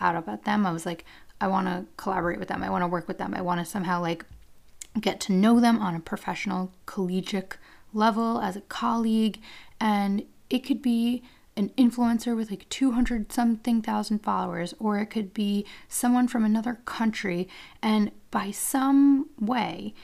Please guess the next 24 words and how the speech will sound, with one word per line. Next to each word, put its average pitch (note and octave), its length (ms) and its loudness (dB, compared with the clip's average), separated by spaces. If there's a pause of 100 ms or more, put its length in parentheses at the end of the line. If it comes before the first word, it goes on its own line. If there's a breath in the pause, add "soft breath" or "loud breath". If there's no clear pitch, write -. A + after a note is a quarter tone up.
(260 loud breath)
whether G#3 280 0
it's - 280 -8
through G3 260 -4
visualization G#3 800 2
and A3 140 0
intention B3 460 0
and A#3+ 100 4
manifestation, C4+ 840 0
or A#3+ 220 -2
through, A#3 280 -4
if A#3 200 -4
it's A3 140 -10
through G#3+ 220 2
my G3+ 240 0
strategic A3 920 -2
<laughs> F3 160 -4
networking A3+ 420 2
abilities, G3+ 600 2 (320 loud breath)
I've G#3 360 0
gotten G#3 680 2
to F#3+ 300 2
work F#3+ 340 -2
with G#3+ 120 -4
them B3 300 0